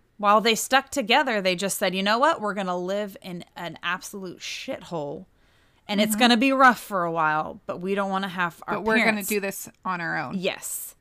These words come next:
Speaker 1: So
Speaker 2: Mm-hmm.
Speaker 1: however that looks is how it's gonna look. Well,
Speaker 2: Right.
Speaker 1: Sammer can relate because when he moved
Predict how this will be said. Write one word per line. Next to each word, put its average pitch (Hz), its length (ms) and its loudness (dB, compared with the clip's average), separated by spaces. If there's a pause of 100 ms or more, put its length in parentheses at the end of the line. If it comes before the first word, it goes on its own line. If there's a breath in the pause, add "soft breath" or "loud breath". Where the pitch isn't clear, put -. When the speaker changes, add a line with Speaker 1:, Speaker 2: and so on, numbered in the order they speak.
(160 soft breath)
Speaker 1:
So 170 360 0
Speaker 2:
Mm-hmm. 196 80 -8
Speaker 1:
however 214 420 4
that 214 260 2
looks 240 320 -4
is 190 120 -10
how 175 160 -2
it's - 120 -10
gonna 170 220 -6
look. 165 400 -8 (680 soft breath)
Well, 240 140 2
Speaker 2:
Right. 214 220 -2
Speaker 1:
Sammer 254 600 2
can 247 200 -2
relate 247 580 -6
because 196 560 -2 (300)
when 208 200 -6
he 240 200 0
moved 254 320 -2